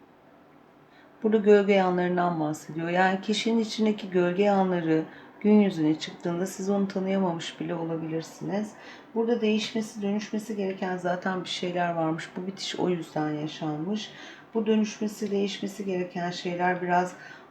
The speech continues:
adaletle alakalı. Yani belki de burada bir alma verme dengesinde bir problem olmuş olabilir ya da size bir haksızlık edilmiş olabilir ya da ilişki boyunca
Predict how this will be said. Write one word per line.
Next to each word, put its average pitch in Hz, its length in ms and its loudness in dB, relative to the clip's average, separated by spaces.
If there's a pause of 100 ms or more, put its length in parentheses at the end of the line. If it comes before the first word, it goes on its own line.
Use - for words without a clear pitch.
(120)
adaletle 180 580 2
alakalı. 160 680 0 (380)
Yani 185 320 4
belki 196 300 6
de 196 120 0
burada 190 220 -2
bir 190 100 2
alma 180 360 2
verme 180 320 -2
dengesinde 180 640 -6
bir 165 100 -6 (160)
problem 160 480 -2
olmuş 160 420 -2
olabilir 160 400 -2
ya 180 160 0
da 185 60 -4
size 190 340 -2
bir 185 100 -2
haksızlık 175 640 -6
edilmiş 160 480 -4
olabilir 156 500 -2
ya 180 160 0
da 185 40 0
ilişki 196 460 -2
boyunca 165 460 2